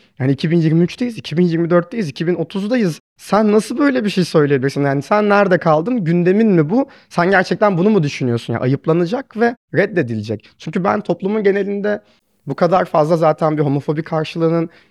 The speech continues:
herkesin zihninde olan, olmadığı, olmayan bir şey olduğunu biliyorum. Az ama çok ses çıkartan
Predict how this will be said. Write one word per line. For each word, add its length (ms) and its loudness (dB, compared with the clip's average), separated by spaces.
herkesin 460 0
zihninde 340 0
olan, 240 2
olmadığı, 460 2
olmayan 380 0
bir 40 -4
şey 160 -6
olduğunu 220 -4
biliyorum. 420 2
Az 340 0
ama 420 2
çok 220 0
ses 200 -6
çıkartan 580 0